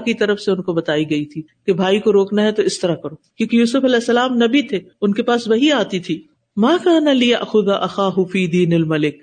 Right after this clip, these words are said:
کیونکہ وہ بادشاہ کے یعنی مصر کے قانون کے مطابق اپنے بھائی کو روک نہیں سکتے تھے، یعنی کسی غیر ملک کا باشندہ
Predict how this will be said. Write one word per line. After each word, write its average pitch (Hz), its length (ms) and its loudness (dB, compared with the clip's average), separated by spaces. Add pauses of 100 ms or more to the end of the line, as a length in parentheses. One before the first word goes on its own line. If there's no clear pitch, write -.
(320)
کیونکہ 247 280 2
وہ 240 340 2
بادشاہ 180 580 -2
کے 196 240 -2
یعنی 185 320 0
مصر 269 340 0
کے 294 140 -2
قانون 220 480 2
کے 214 100 0
مطابق 185 560 0 (280)
اپنے 214 300 0
بھائی 190 320 0
کو 202 440 2 (140)
روک 208 360 2
نہیں 202 200 0
سکتے 175 380 -4
تھے، 165 180 -8 (340)
یعنی 196 140 2
کسی 214 320 0
غیر 208 200 2
ملک 208 240 0
کا 208 80 0
باشندہ 190 580 0